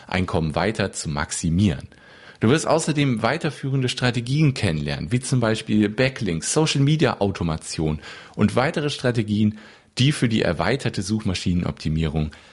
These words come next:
wichtig sind. Du wirst Tools kennenlernen, mit denen du nachverfolgen kannst, wie sich deine Artikel in den Suchergebnissen entwickeln, wie sich deine Videos in den Suchergebnissen entwickeln. Du wirst Strategien lernen, wie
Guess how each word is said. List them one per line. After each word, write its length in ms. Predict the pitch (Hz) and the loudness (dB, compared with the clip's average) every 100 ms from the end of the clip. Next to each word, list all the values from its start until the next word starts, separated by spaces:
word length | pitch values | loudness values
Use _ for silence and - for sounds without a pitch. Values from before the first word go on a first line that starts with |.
| - - | -18 -6
wichtig 460 | 82 160 - 104 - | 0 0 0 -4 -4
sind. 300 | 71 67 95 | -6 -4 0
Du 80 | |
wirst 260 | 123 170 - | 2 0 -4
Tools 380 | - 208 220 - | 0 2 2 0
kennenlernen, 580 | 123 95 85 82 92 110 | -2 0 0 0 2 2
mit 180 | 101 | 2
denen 200 | 131 147 | 2 2
du 240 | 143 143 135 - - - | 4 2 2 -6 -20 -4
nachverfolgen 720 | 113 147 - 151 - 147 143 | -2 0 -2 -8 2 2 2
kannst, 340 | 135 131 131 143 | 0 -2 -2 -2
wie 80 | |
sich 180 | 143 143 | 0 0
deine 280 | - 127 123 | 0 0 0
Artikel 360 | - - 147 123 | -2 -4 0 0
in 140 | 117 | 2
den 120 | 117 | 2
Suchergebnissen 720 | 113 135 127 113 117 - - | 2 0 0 0 0 -2 -2
entwickeln, 520 | 104 107 135 107 85 | 0 0 0 2 0
wie 40 | 92 | 0
sich 160 | 117 | -2
deine 240 | 113 127 127 | 2 2 2
Videos 380 | 151 170 143 123 | 0 2 0 2
in 100 | 107 | 2
den 140 | 92 | 2
Suchergebnissen 720 | 98 90 85 87 - - - | 0 -2 -4 -4 -4 -6 -6
entwickeln. 520 | 71 69 80 - 76 | -6 -6 -4 -2 -2
Du 120 | 76 | 2
wirst 280 | 110 147 - - - - | 2 2 -2 -12 -18 -12
Strategien 640 | - 127 123 123 131 143 | -2 -2 -2 -2 0 2
lernen, 380 | 123 127 127 110 | 4 2 2 2
wie 240 | 120 110 | 2 2